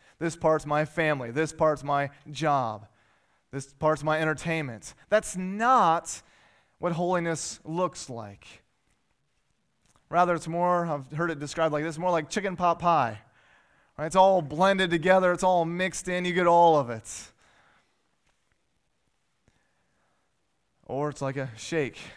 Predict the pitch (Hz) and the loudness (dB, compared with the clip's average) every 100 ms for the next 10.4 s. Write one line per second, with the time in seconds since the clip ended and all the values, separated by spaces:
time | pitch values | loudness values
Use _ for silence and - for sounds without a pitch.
0 | - _ _ 127 143 117 139 147 147 143 | -20 _ _ -16 -14 -12 -6 -4 -2 -2
1 | 139 135 127 110 104 95 _ _ _ _ | -2 -6 -8 -8 -12 -18 _ _ _ _
2 | _ _ _ - _ _ _ - 120 147 | _ _ _ -20 _ _ _ -14 -2 -2
3 | 156 139 - _ _ - 135 165 190 208 | -2 -10 -16 _ _ -20 -6 2 6 6
4 | 190 180 175 175 165 - 175 160 160 160 | 6 2 -2 -2 -2 -4 -2 2 2 0
5 | 156 - _ _ _ _ - 156 139 165 | -4 -14 _ _ _ _ -8 -8 0 6
6 | 175 175 156 156 - 170 180 196 196 202 | 6 6 2 -4 0 4 8 8 6 2
7 | - 175 180 175 175 160 - 156 147 143 | 0 2 4 4 2 0 0 0 2 2
8 | 139 143 135 135 127 110 101 107 - - | 2 0 -2 -4 -4 -6 -12 -14 -12 -12
9 | - _ _ _ _ 165 185 175 151 156 | -16 _ _ _ _ -2 -2 -2 -4 -2
10 | 190 185 175 160 | -2 -2 -4 -4